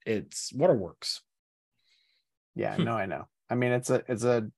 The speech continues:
Speaker 2: necessary reminder of the reason everyone fought so hard for this movie to be restored.
Speaker 1: Yep. Uh, so guys, out of all these sequences, which one is your favorite?
Speaker 3: Hmm.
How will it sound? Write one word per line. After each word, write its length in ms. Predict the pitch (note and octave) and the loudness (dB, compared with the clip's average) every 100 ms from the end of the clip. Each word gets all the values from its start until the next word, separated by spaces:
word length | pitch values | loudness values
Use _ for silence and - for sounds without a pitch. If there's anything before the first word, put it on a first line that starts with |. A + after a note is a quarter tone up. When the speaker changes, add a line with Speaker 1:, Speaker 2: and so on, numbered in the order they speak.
| _ _ _ _ _ | _ _ _ _ _
Speaker 2:
necessary 720 | B2 C#3 B2+ C#3 D3 C3+ C3 B2+ | 2 4 4 6 8 10 8 6
reminder 560 | B2 A#2+ A#2+ A2+ A2 | 6 4 4 4 4
of 460 | - A2 A2 G#2 A#2 - | 6 4 6 2 -2 -4
the 120 | A#2 | 0
reason 960 | A2+ A2+ A2+ A#2+ A#2 A2 A#2 G#2+ G#2 G#2+ - _ | 2 2 2 2 2 0 -2 -2 -6 -8 -14 _
everyone 560 | - G2 A2 A2+ A2 G#2+ | 0 2 2 0 -4 -6
fought 340 | - G#2+ F#2+ | 2 4 4
so 180 | - G#2+ | 0 -2
hard 260 | G2 F#2+ A2 | 2 0 0
for 80 | A2 | -6
this 200 | G2 - | -8 -6
movie 180 | A2+ G#2 | -6 -6
to 80 | - | -8
be 80 | G2+ | -10
restored. 360 | - - - _ _ _ _ _ - | -12 -12 -16 _ _ _ _ _ 2
Speaker 1:
Yep. 180 | C#3+ - _ _ _ _ - - - - - - - | 2 0 _ _ _ _ -20 -18 -18 -18 -20 -8 2
Uh, 140 | C#3 - _ _ _ _ | 2 2 _ _ _ _
so 200 | D4 F#3+ F3+ | 2 8 12
guys, 280 | E3+ D#3+ | 12 12
out 80 | D#3 | 12
of 40 | D3 | 10
all 140 | D#3+ | 10
these 160 | D#3 C#3+ | 10 8
sequences, 440 | C#3+ D3 B2+ A#2+ | 4 4 2 2
which 160 | C#3+ D3 | 2 2
one 140 | C3+ | 2
is 100 | B2 | 2
your 80 | A2+ | 2
favorite? 300 | D3+ - A2+ _ _ _ - - _ _ _ _ _ _ _ _ _ _ _ _ _ - | 4 4 2 _ _ _ -20 -20 _ _ _ _ _ _ _ _ _ _ _ _ _ -12
Speaker 3:
Hmm. 560 | C#3+ D3 C3 A#2+ G2+ | -10 -6 -6 -6 -10